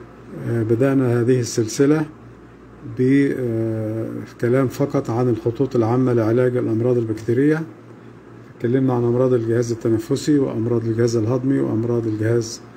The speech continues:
التناسلي، وأمراض الجهاز البولي، واتكلمنا عن أمراض الجلد،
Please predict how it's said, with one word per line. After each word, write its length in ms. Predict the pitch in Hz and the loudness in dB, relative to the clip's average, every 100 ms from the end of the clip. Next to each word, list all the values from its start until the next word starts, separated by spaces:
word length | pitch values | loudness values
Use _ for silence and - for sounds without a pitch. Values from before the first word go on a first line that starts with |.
| - - - - - 156 | -20 -20 -20 -20 -14 -6
التناسلي، 920 | 135 107 - 110 110 107 135 143 147 | -4 -4 0 2 2 2 2 4 4
وأمراض 400 | 147 123 117 123 | 2 -2 -2 0
الجهاز 420 | 120 110 110 120 117 | -2 -2 -2 0 0
البولي، 540 | 110 131 139 147 151 147 - - - - - - - | 0 2 2 2 0 -4 -14 -20 -20 -20 -20 -20 -14
واتكلمنا 580 | 156 - 113 127 139 127 | -14 -6 -2 2 4 4
عن 260 | 120 131 127 | 2 0 0
أمراض 380 | 117 113 127 120 | -2 0 0 0
الجلد، 420 | 110 123 135 | 2 2 2